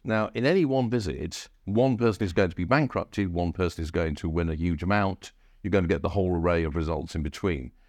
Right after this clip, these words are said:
This will go on and on and on. It will cycle through the whole range of distributions many, many times. And you'll be able to work out pretty quickly what the average, uh, likely winnings and losses are gonna be.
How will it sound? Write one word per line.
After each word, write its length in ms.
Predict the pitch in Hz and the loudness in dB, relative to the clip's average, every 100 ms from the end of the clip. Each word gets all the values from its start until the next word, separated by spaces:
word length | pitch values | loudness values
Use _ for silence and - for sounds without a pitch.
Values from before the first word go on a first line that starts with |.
| _ - | _ 0
This 300 | 131 170 - | 0 2 0
will 100 | 131 | 0
go 320 | 120 120 113 - | 2 2 0 0
on 360 | 110 104 101 - | 2 2 0 0
and 240 | 95 92 | -2 0
on 280 | 82 90 87 | -2 -2 -2
and 220 | 85 87 - | -2 -4 -2
on. 300 | 90 78 65 | -2 -4 -6
It 120 | 71 | -6
will 140 | 98 | -4
cycle 480 | 90 - 123 113 104 | -2 2 2 2 -4
through 460 | 87 113 95 90 - | -2 0 0 0 -4
the 100 | 95 | -2
whole 200 | 117 117 | 0 0
range 420 | 90 104 101 82 | 2 2 2 0
of 140 | 90 78 | -2 -4
distributions 800 | 92 - 87 92 82 78 76 - _ - | -6 -4 -2 0 -2 -4 -6 -10 _ -4
many, 200 | 95 87 | 0 0
many 220 | 85 82 | 0 0
times. 340 | - 95 76 | 0 -2 -2
And 60 | 95 | -2
you'll 100 | 104 | 0
be 120 | 117 | 2
able 120 | 185 | 2
to 80 | 107 | 2
work 240 | 113 110 98 | 0 0 0
out 160 | 90 _ _ | -4 _ _
pretty 240 | - 233 151 | -4 -2 0
quickly 560 | 208 220 - 67 95 - _ _ | 0 0 -2 -2 -4 -6 _ _
what 300 | 98 139 - | -2 -2 0
the 240 | 127 123 - | 0 -2 -4
average, 720 | 123 123 117 113 104 90 - - _ _ - | -2 0 2 2 0 -4 -10 -16 _ _ -6
uh, 180 | 107 104 - | -2 -2 0
likely 460 | 104 110 104 - 101 | 2 2 0 0 2
winnings 400 | 104 101 95 95 | 4 2 2 0
and 100 | 92 | 0
losses 340 | 92 - 80 | 0 -2 -2
are 40 | |
gonna 160 | 82 78 | 0 0
be. 260 | 73 67 | -2 -6